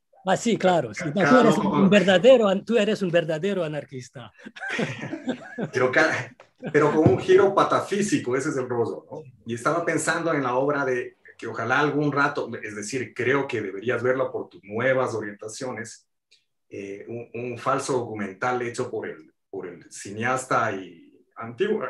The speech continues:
Speaker 2: digamos, estudió antropología, luego se hizo cineasta, eh, Mariano Linás. Yo te paso todo
Speaker 1: Mariano
Speaker 2: esto. Mariano Linás,
Speaker 1: Ujú.
Speaker 2: que hizo un falso documental que se llama Balnearios, que es una cosa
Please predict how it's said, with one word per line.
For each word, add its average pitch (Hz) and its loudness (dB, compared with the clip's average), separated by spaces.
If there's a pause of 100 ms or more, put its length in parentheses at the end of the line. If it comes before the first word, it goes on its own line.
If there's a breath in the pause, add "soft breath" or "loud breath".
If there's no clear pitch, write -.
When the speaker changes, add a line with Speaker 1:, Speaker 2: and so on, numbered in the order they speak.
Speaker 2:
digamos, 131 0
estudió 113 -4
antropología, 170 2
luego 156 4
se 147 -4
hizo 135 -6
cineasta, 123 -6
eh, 101 -14
Mariano 120 -4
Linás. 127 -6 (140)
Yo 143 0
te 156 0
paso 156 2
todo 180 4
Speaker 1:
Mariano 202 2
Speaker 2:
esto. - -6 (460)
Mariano 123 0
Linás, 135 -2 (540)
Speaker 1:
Ujú. 131 -14
Speaker 2:
que 123 -2
hizo 139 2
un 147 6
falso 151 -2
documental 143 0
que 131 -4
se 113 -4
llama 127 -2
Balnearios, 117 -4
que 104 -16
es 104 -18
una 107 -10
cosa 107 -10